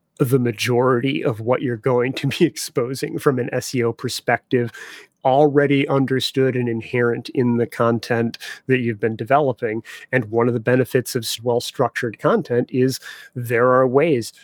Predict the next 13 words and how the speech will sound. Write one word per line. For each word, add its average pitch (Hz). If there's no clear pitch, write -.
to -
pull 123
that 117
stuff -
and 110
take -
the 113
list 120
of 117
product 120
benefits 113
or 113
the 113